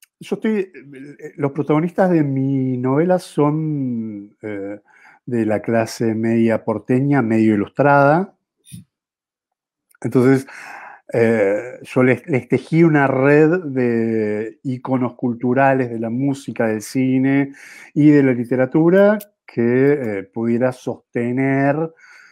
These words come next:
em, una, una suerte de, de, de historicidad de ese posible de esos personajes que se encuentran. Y en la incursión que hace uno, uno de los personajes a la casa del otro,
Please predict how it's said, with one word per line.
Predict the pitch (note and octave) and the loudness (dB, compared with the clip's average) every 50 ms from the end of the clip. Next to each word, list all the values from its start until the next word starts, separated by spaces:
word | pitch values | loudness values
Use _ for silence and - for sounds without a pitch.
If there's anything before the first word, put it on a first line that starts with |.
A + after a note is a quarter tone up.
| _ _ _ _ _ _ | _ _ _ _ _ _
em, | - B2 A#2+ A2 G#2+ G#2+ G#2 G2+ F#2+ G2 F#2+ F#2+ F#2+ F#2+ F#2 F#2 F#2 F#2 F#2+ G#2+ - _ - - - - _ _ _ _ _ _ - - _ _ _ _ _ - - _ _ _ _ - - - _ _ _ _ _ _ _ _ _ - _ _ _ _ _ | -6 -4 -4 -4 -4 -4 -6 -8 -8 -10 -12 -12 -12 -12 -12 -12 -12 -12 -14 -14 -18 _ -20 -20 -20 -20 _ _ _ _ _ _ -20 -20 _ _ _ _ _ -16 -16 _ _ _ _ -20 -20 -20 _ _ _ _ _ _ _ _ _ -20 _ _ _ _ _
una, | C#3 C#3 C#3 D3+ - - | -2 0 0 -2 -2 0
una | C#3+ C#3 C#3+ | 0 2 2
suerte | C3+ - - D3+ D3 C#3 - D3+ | 0 2 2 2 2 4 4 4
de, | C#3+ C#3 B2+ B2 A2 | 6 6 4 4 2
de, | A#2 B2 B2 | 0 -2 -4
de | B2 B2+ B2+ B2 | -4 -2 0 0
historicidad | A#2 A#2+ - _ - C3 B2+ B2+ A#2 - - B2+ C3 C3+ C#3+ D3+ D3+ | 0 -2 -4 _ 0 0 2 0 -2 -2 -2 0 2 4 4 4 4
de | D3 C#3+ | 4 2
ese | - - - C3+ B2+ B2 A#2+ B2 A#2 A2 - - - - _ | 0 0 0 2 2 2 2 0 -2 -4 -8 -12 -20 -14 _
posible | - D#3 D3 - - D#3+ D#3 D#3+ D#3+ D#3 D#3 D#3 D#3 D#3+ D#3 D#3 - - - - - _ | 0 0 0 0 -2 -2 0 0 2 2 4 4 2 2 0 -4 -10 -20 -20 -20 -4 _
de | C3+ | -2
esos | A#2+ - - C3 - | 0 0 0 -2 0
personajes | - C3 A#2 - - C3+ B2 B2+ B2 - C3 | 0 -2 -2 -2 -4 -4 -4 -4 -6 -6 -8
que | - - A#2 | -8 -8 -10
se | - - | -8 -8
encuentran. | A2+ G#2+ G2+ - G#2+ G2 F#2+ F#2 F#2 F2 F#2 F2+ F2+ F2 F#2+ - _ - - - - - - _ _ _ _ | -10 -10 -8 -8 -8 -8 -8 -10 -12 -12 -12 -12 -12 -12 -14 -16 _ -20 -20 -20 -20 -20 -20 _ _ _ _
Y | - F#3+ G3+ G#3 F#3+ | 0 2 4 6 6
en | E3 D3 C3 | 6 6 6
la | B2+ | 4
incursión | B2 A#2+ - - B2 A2+ - - D#3+ E3 | 2 0 0 -2 -2 -2 2 2 2 4
que | D#3+ F3+ | 4 2
hace | D#3+ - - D#3+ | 2 2 4 4
uno, | D#3 D3+ D3 C#3+ C#3+ D3 B2+ B2 B2 A#2 - | 4 4 4 2 0 -2 -4 -6 -8 -10 -6
uno | C#3 B2+ C3+ C#3+ | -2 0 2 2
de | C#3 | 2
los | C3 B2 | 2 0
personajes | - C3 A#2 - C#3 C#3+ D3 - - - - | -2 -4 -4 -2 0 0 0 -2 -4 -4 -4
a | A2+ | -2
la | G#2+ G#2 | -2 -2
casa | - - B2+ A#2+ - - C3+ | 0 0 -2 -2 0 -2 -2
del | B2+ C3 C3 C#3+ | 0 0 2 4
otro, | D3+ D3+ D3+ D3+ D3+ E3 D#3+ E3+ E3+ F3 G3 G3+ - | 4 4 4 2 0 0 2 2 2 2 0 -2 -8